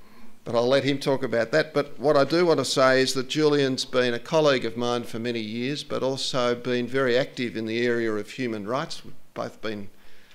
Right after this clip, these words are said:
involved in Liberty Victoria. Um, he's, uh, particularly been known for his stance on asylum seekers and calling the government on it,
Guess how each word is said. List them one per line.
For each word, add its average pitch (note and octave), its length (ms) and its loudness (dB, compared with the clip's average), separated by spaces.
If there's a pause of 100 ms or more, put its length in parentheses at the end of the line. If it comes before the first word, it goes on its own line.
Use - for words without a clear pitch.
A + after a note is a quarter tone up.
(140)
involved A#2+ 560 4
in A2+ 140 -2
Liberty A2+ 300 -2
Victoria. C3 720 -2 (240)
Um, B2 420 -2 (120)
he's, C#3 580 0 (720)
uh, A#2+ 320 0 (100)
particularly D#3+ 760 4
been A2+ 360 0
known B2 360 2
for A#2+ 340 0
his A#2+ 300 -4
stance C3 480 0
on A#2+ 160 0
asylum C#3 520 2
seekers A#2 640 -6 (1400)
and C#3+ 1040 4 (300)
calling E3 520 2 (320)
the A#2+ 100 -4
government A#2 440 0 (100)
on A2 160 -4
it, F2 100 -8